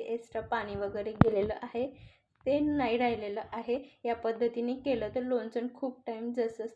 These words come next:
तसं राहील, खराब वगैरे होणार नाही. तुम्ही विदाऊट फ्रीज जास्त दिवस स्टोअर करू शकता. आपण जेव्हा स्टीम करतो तेव्हा वाफेच्या through थोडंफार पाणी लागतंच आणि पाणी तर आवळ्यामध्ये राहिलं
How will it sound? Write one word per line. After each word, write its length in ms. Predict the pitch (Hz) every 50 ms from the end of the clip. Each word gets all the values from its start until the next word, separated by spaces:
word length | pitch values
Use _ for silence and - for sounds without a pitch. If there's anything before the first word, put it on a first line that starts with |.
| -
तसं 300 | 214 208 220 - - 247
राहील, 260 | 233 226 196 208 233 247 -
खराब 440 | - - 226 214 208 208 208 208 214
वगैरे 340 | 208 202 226 214 220 240 233 233
होणार 360 | 240 233 226 220 220 214 208 202 220
नाही. 140 | 214 220 220 -
तुम्ही 160 | 233 226 226 226 220
विदाऊट 400 | 226 220 202 196 202 202 202 - -
फ्रीज 280 | - - 233 233 233 - -
जास्त 320 | 247 214 220 - - 233
दिवस 360 | 220 214 226 220 214 240 254
स्टोअर 280 | - - 262 254 226 226
करू 280 | 220 - 196 190 208 226
शकता. 460 | - - 214 - - - - 262 285 277 - - - - - - _ _ _ _ _ _ _ _ _ - - _ _ _ - - - - - - - _ _ _ _ _ _ _ _ _ -
आपण 300 | 262 262 262 262 262 254 - - - -
जेव्हा 280 | 240 - 269 240 247 269
स्टीम 360 | 277 - - - 254 233 247
करतो 320 | 240 - 240 226 233 240 240 240 -
तेव्हा 280 | 247 240 240 240 247 247 220 - - - -
वाफेच्या 600 | 214 247 240 208 196 196 - 226 226 - - 233 -
through 220 | - - 233 226 226 -
थोडंफार 420 | 254 226 220 226 - 240 214 240
पाणी 420 | 233 - 247 220 208 214 226 226 233
लागतंच 540 | 214 190 190 - - - 208 208 233 - 226
आणि 140 | 220 226 226 226 -
पाणी 280 | 233 220 214 208 208 202 202
तर 60 | - 220
आवळ्यामध्ये 760 | 214 - 220 214 214 220 220 226 247 247 240 233 247 254 254
राहिलं 400 | 262 240 220 202 196 196 214